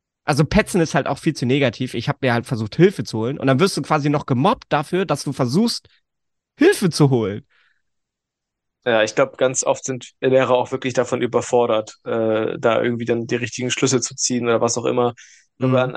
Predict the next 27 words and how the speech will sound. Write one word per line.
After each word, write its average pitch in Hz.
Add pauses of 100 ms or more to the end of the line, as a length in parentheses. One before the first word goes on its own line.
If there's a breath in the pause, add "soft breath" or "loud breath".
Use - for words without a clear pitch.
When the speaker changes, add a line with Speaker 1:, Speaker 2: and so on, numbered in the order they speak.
Speaker 2:
einigen 135
Schulen 135
gibt's 135
dann 131
dafür 127
wirklich 131
auch 127
Personen, 135
irgendwie 123
so 123
Vertrauenspersonen, 131
die 131
so 123
unabhängig 143
sind, 147 (400 soft breath)
die 131
dann 123
auch 117
Speaker 1:
Mhm. 120
Speaker 2:
nicht 151
in 143
so 135
einem 131
Lehrer-Schüler-Verhältnis 143
stecken, 139
sondern 127
einfach, 127